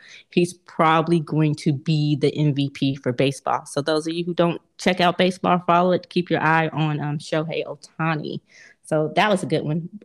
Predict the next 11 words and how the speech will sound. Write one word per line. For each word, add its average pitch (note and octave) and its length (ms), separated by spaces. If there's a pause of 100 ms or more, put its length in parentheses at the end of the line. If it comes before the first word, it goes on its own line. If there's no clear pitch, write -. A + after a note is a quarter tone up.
(140)
Ooh, E4 200
the G#3+ 140
dude D4 260
from C4+ 160
Lupin C4 400
made A3 240
it G3 100
too. G3+ 300 (160)
That F3 100
was F3 140
exciting. E3 600